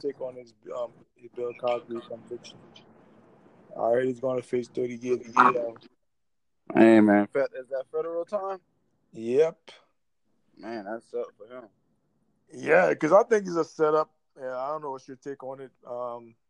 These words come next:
Speaker 1: 'cause me, I've been watching this thing since the allegation came out, maybe a, over a year ago. Um,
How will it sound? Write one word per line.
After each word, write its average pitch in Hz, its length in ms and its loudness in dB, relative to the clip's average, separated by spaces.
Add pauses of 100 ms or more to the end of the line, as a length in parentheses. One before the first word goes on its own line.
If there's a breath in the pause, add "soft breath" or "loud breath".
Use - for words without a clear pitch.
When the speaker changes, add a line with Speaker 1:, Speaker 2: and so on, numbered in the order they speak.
(140)
Speaker 1:
'cause 123 240 -16
me, 143 140 -12
I've 147 120 0
been 147 140 -10
watching 147 300 0
this 131 180 -16
thing 131 240 -16
since 127 480 -20
the 123 160 -4
allegation 120 540 -6
came 123 240 -10
out, 117 240 -4 (360)
maybe 120 340 -10
a, 113 60 -4
over 117 360 -8
a - 20 -8
year 113 260 -8
ago. 123 400 -10 (1200)
Um, 101 360 -14